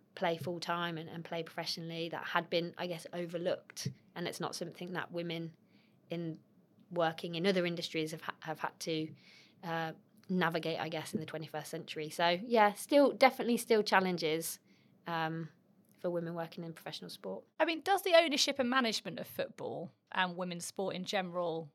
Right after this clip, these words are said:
Speaker 2: affect its success?
Speaker 1: Oh, big question. Yeah, I think it does. Um, and the, the kind of structure of, or the, the kind of management and organisation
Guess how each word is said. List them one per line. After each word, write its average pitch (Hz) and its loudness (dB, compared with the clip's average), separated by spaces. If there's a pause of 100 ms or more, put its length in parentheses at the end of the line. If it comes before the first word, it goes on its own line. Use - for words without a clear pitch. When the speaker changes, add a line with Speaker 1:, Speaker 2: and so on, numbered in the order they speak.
(120)
Speaker 2:
affect - -6
its - -6
success? - -4 (440)
Speaker 1:
Oh, 226 0
big 330 -4
question. 208 2
Yeah, 254 10
I 254 4
think 370 4
it - -2
does. 202 10
Um, 214 8 (1500)
and 247 8
the, 233 12
the 226 6
kind 233 4
of - 2 (100)
structure - 8
of, 214 4
or 202 2
the, 190 4
the 190 -8
kind 185 -2
of 180 0
management 202 6
and - 4
organisation 180 4